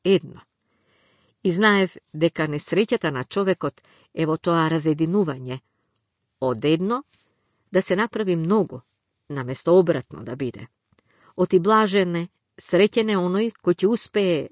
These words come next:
да ги спои светлината, бојата и музиката. Блажен и среќен е оној што од папокот на жената љубена,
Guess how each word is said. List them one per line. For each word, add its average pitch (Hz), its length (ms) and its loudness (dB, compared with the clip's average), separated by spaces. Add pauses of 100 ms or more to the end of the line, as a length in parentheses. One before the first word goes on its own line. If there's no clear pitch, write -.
(120)
да 165 140 2
ги 170 120 0
спои 160 400 2
светлината, 220 840 -2 (360)
бојата 185 480 2
и 156 100 -2
музиката. 156 680 -6 (840)
Блажен 165 500 2
и 175 40 -2
среќен 208 500 -2
е 190 60 0
оној 254 380 0 (260)
што 196 240 0
од - 120 -2
папокот 220 500 -4
на 175 160 -4
жената 226 440 -2
љубена, 165 560 0